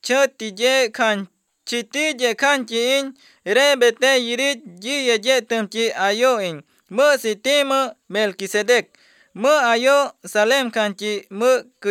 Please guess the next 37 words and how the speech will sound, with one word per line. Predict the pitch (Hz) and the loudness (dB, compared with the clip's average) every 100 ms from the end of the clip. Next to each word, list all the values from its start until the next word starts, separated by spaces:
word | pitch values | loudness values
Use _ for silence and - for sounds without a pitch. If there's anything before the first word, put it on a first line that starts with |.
| 208 | -4
yi | 277 | -6
ti | - 202 | -4 -6
chen | 202 247 247 | -2 -2 -4
che, | - 233 233 190 | -2 0 0 -4
mo | 196 | -6
hu | 202 240 208 | 0 0 0
chat | 208 170 - | -2 -4 -4
che. | 196 165 - _ _ _ _ _ _ _ _ _ - | -2 -2 -6 _ _ _ _ _ _ _ _ _ 0
Mo | 285 302 | 2 4
Melkisedek | 269 233 226 208 208 247 269 220 | 2 0 -2 -4 0 2 2 0
ti | 220 | -4
ye | 233 277 | 0 2
te | 269 220 | 2 -2
pan | 214 240 254 247 | 0 0 0 -2
hon | 208 | -2
ye | 196 190 | 0 0
vino, | 240 277 277 262 254 _ _ _ | 0 -2 -2 -4 -8 _ _ _
mo | 180 254 285 262 | -4 0 2 2
Abraham | 240 233 226 262 277 262 - _ 196 | 2 2 2 2 0 -4 -16 _ -10
hon | 214 226 220 | -4 -4 0
ye | 254 254 | 2 4
a | 233 | 2
yi | 226 262 277 233 | 0 -2 -4 -2
ha | 240 240 | 2 2
hi | 226 | 0
ti. | 202 214 202 139 _ _ _ _ _ - | -4 -4 -4 -4 _ _ _ _ _ -6
Yo | 233 302 302 | 2 2 2
ko | 262 | 0
ye | 254 262 269 | 0 2 0
te | - | 0
he | 233 254 269 240 | 0 2 0 0
mo | 214 220 | -4 -2
hu | 247 285 214 | 0 0 0
chat | 247 247 220 _ - | 0 -2 -4 _ -2
pa | 208 208 | 0 0
ki | 202 208 | -2 -2
mo | 240 | 4